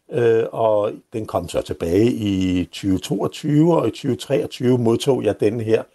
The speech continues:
behandling igen. Øh, den samlede behandling ligesom første gang, fordi man havde høstet celler til min knoglemarvstransplantation, så man kunne gøre det to gange. Og, øh, <clears throat> det havde igen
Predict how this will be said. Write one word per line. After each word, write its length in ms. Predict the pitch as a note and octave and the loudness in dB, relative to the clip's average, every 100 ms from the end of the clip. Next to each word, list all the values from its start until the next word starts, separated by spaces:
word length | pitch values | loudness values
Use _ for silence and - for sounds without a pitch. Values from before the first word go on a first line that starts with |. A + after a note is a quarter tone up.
| _ _ | _ _
behandling 440 | G2+ G2+ G2 A#2 | 0 0 0 -4
igen. 320 | A2+ - D#2+ F2+ _ _ _ _ _ _ | -4 -4 -6 -8 _ _ _ _ _ _
Øh, 140 | A2 G2 | 0 0
den 80 | G2 | -4
samlede 380 | - E2 G#2 G#2 | -4 -2 0 0
behandling 380 | G#2+ F#2+ G2+ G2 | 0 -2 -4 -8
ligesom 280 | F2+ B2 | -6 -6
første 340 | - D#2+ - - | -4 -6 -6 -4
gang, 180 | F2 F2 | -4 -4
fordi 200 | - F2 | -12 -6
man 160 | G2 G2 | -4 0
havde 260 | G2+ G2 F#2 | 4 2 4
høstet 500 | A2 - - C#3 F#2 _ _ | 0 0 0 -2 -2 _ _
celler 480 | - - F#2 A#2 A2 _ _ _ | -12 -4 0 0 -2 _ _ _
til 160 | - A2+ | -10 -8
min 160 | G2+ F2 | -8 -8
knoglemarvstransplantation, 2000 | G2+ F#2+ A2+ G2+ F#2 - G2+ F#2 _ F#2+ - _ - - B2 - A2 F2+ G2 A#2+ F#2+ | -2 0 2 0 -2 -6 -10 -10 _ -10 -10 _ -8 -6 -6 -6 -6 -4 -2 -2 -2
så 120 | - A2 | -8 -8
man 140 | G2+ | -6
kunne 120 | G#2 | -8
gøre 220 | - F#2 | -2 0
det 100 | G2+ | 0
to 240 | G2+ - - | -2 -10 -4
gange. 300 | E2 E2 F#2 - _ _ _ - _ | -6 -6 -12 -20 _ _ _ -20 _
Og, 460 | - A2+ G#2+ G#2 G2+ | 0 2 2 -2 -4
øh, 120 | G2 - - | -6 -12 -4
<clears throat> 220 | - E3 - - - _ _ _ _ - _ | 0 0 -2 -16 -20 _ _ _ _ -20 _
det 380 | C3 C3+ C3 B2+ | 0 2 2 0
havde 240 | A#2 A2 A#2 | 0 0 -2
igen 360 | G#2 C#3 D#3+ | -2 -2 -2